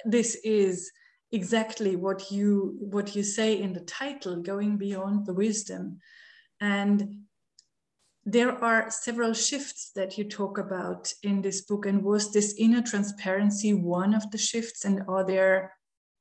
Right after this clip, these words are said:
other shifts that you think are really helpful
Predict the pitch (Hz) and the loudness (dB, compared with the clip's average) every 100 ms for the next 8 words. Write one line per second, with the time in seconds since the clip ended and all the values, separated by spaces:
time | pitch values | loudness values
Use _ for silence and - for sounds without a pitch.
0 | - 196 196 214 226 226 - 240 240 - | -4 2 6 6 6 4 2 2 0 -6
1 | - 208 196 202 202 - _ _ _ _ | -6 -2 0 0 -4 -10 _ _ _ _
2 | _ _ 190 180 196 226 247 247 262 240 | _ _ -4 2 8 10 10 6 4 6
3 | 247 254 - - - _ _ _ 190 190 | 8 8 4 -6 -14 _ _ _ -6 -2
4 | 196 196 190 190 - 196 202 196 190 185 | 0 0 0 -2 -4 0 2 2 2 0
5 | 190 - - 240 277 330 285 | -2 -2 0 2 0 -4 -10